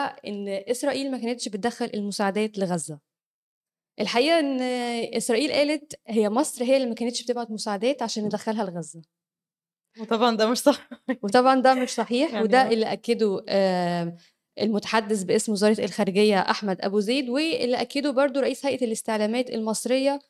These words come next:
Speaker 1: ضياء رشوان، وقال إن مصر كانت تدخل مساعدات من، من بداية الحرب خالص، وكل المساعدات اللي كانت بتدخل مصر كانت بتعمل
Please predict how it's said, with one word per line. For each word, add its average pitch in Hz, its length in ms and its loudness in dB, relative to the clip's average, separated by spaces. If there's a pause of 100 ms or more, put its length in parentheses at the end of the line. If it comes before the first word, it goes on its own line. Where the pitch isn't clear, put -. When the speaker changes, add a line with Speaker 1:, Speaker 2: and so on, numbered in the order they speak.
(300)
Speaker 1:
ضياء 226 260 6
رشوان، 175 380 0
وقال 233 500 2
إن 202 260 -2
مصر 226 320 -2
كانت 190 280 -6 (100)
تدخل 226 260 -4
مساعدات 208 580 0
من، 196 260 -2 (380)
من 202 460 0
بداية 226 300 2
الحرب 214 360 0
خالص، 240 440 0
وكل 214 240 -2
المساعدات 226 460 -2
اللي 208 100 -4
كانت 185 180 -6
بتدخل 247 400 0
مصر 240 220 -6
كانت 190 200 -10
بتعمل 254 480 -4